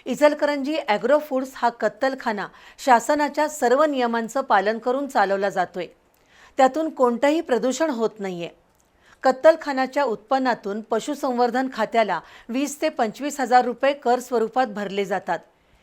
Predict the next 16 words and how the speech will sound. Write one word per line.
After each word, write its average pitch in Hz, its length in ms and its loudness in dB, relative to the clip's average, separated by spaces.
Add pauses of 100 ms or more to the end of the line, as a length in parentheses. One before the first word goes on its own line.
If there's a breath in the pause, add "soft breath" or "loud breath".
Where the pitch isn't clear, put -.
(120)
इन्कम 269 420 0
टॅक्सही 311 380 0
भरला 208 320 -2
जातो. 180 420 -6 (560 loud breath)
असं 254 260 4
असताना 285 520 2
सामाजिक 240 580 0
सलोखा 240 480 0
बिघडवण्याच्या 254 680 0
उद्देशानं 220 580 -2 (380 loud breath)
जनतेची 254 500 2
दिशाभूल 262 520 0
केली 240 260 0
जात 220 240 4
असल्याचा 233 420 0
पलटवार 226 640 0